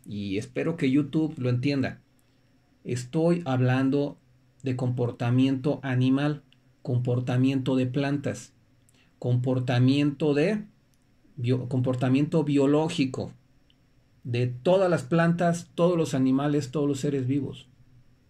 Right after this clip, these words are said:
Se van a comportar así, ¿sí? No estoy hablando de ninguna cosa en especial, de ningún acontecimiento en especial,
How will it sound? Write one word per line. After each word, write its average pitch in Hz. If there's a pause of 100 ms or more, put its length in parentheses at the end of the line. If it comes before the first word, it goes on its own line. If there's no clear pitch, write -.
Se -
van 127
a 151
comportar 120
así, - (200)
¿sí? 170 (500)
No 160
estoy 170
hablando 151
de 131
ninguna 123
cosa 123
en 117
especial, - (320)
de 113
ningún 127
acontecimiento 127
en 117
especial, -